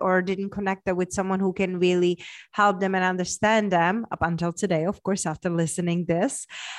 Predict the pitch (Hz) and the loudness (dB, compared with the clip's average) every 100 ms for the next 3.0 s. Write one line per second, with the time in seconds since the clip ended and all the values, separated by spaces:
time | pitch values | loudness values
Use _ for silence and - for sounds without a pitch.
0 | - - 214 214 202 196 - 202 269 349 | -4 2 6 6 4 0 -6 0 2 2
1 | 427 370 214 214 233 240 240 233 214 185 | 2 2 4 2 2 0 -2 0 0 2
2 | 190 196 196 196 - 185 180 165 - 165 | 0 0 -2 -2 -4 -2 0 0 0 -4